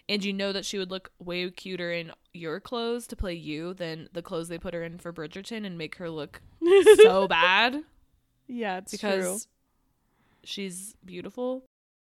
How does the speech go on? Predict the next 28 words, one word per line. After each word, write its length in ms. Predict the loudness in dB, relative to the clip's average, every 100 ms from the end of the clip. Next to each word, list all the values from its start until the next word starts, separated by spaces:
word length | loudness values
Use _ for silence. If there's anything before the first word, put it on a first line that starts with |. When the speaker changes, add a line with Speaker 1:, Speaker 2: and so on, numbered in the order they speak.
| -8
Speaker 2:
I 40 | -2
hope 120 | 0
she 120 | 0
gets 200 | -2 -2
the 80 | -4
glow 220 | -2 0 0
up 100 | -4
next 220 | -12 -12
season 440 | -12 -10 -10 -12 -16 _ _ _ _ _
for 120 | -12 -10
her 200 | -10 -12
season. 520 | -14 -14 -12 -10 -4
Speaker 1:
I 100 | -4
hope. 380 | -4 -10 -14 -20 _ _ -20 _ _
She 220 | -10 -8
should. 440 | -4 -2 -2 -4 -8 _ _ _ _ _ _
He 220 | -6 -2 2
did. 300 | 0 0 -8 _ _ _ _
What's 220 | -10 -8
his 80 | -8
name 240 | -6 -6
got 180 | -2 -2
Speaker 2:
Yeah. 60 | -2
Speaker 1:
it. 140 | -6 -8 _ _ _ _ _ _ _ _ _ _ _ _ _ _ _ -6
Um, 640 | -4 -4 -6 -8 -10 -16 -20 _ _ _ _ _ -16
my 260 | -6 -4 -4
final 420 | -4 -4 -4 -6
answer, 760 | -6 -8 -10 -8 -6 -6 -8